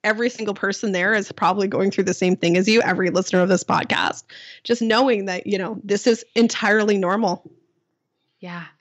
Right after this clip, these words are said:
Speaker 2: So empowering just to know everyone, everyone's going through this. No big deal. All right, Maggie, now we're heading into the quick leadership roundup. So tell us, what is one practice you have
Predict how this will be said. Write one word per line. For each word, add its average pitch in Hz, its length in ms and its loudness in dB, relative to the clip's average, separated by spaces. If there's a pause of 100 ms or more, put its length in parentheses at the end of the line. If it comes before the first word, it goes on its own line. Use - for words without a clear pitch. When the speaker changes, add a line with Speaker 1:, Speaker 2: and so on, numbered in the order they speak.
(160)
Speaker 2:
So 208 920 -2
empowering 180 640 -4
just 208 260 -8
to 220 100 -6
know 196 460 -8
everyone, 170 460 -8 (120)
everyone's 170 580 -10
going - 280 -18
through 220 220 -20
this. - 440 -18
No 226 220 -4
big 151 200 -12
deal. - 260 -20 (1040)
All 240 80 4
right, 226 200 4
Maggie, 240 600 -4
now 226 240 0
we're 226 120 0
heading 226 340 0
into 214 520 -2
the 180 380 -4 (180)
quick 330 460 -8
leadership 254 580 -2
roundup. 175 680 -6 (140)
So - 240 -2
tell 220 320 -6
us, - 360 -12 (380)
what 254 240 -2
is 494 200 -2
one 214 400 -4
practice 214 640 -6
you 214 180 -2
have 185 420 -6